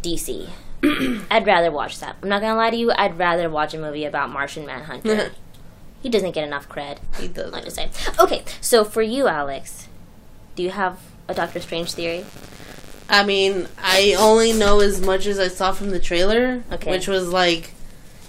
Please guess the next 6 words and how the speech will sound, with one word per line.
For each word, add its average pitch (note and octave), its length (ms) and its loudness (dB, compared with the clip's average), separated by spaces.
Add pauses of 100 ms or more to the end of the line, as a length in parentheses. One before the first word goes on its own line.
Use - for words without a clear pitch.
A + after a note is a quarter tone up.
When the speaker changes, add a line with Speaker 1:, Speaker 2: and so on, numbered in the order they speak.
(680)
Speaker 2:
a, F#3 160 2 (320)
he's F#3+ 180 -4
a F3+ 60 2
doctor, G3 560 2 (120)
obviously. F#3+ 800 2
Speaker 1:
Uh-huh. - 420 6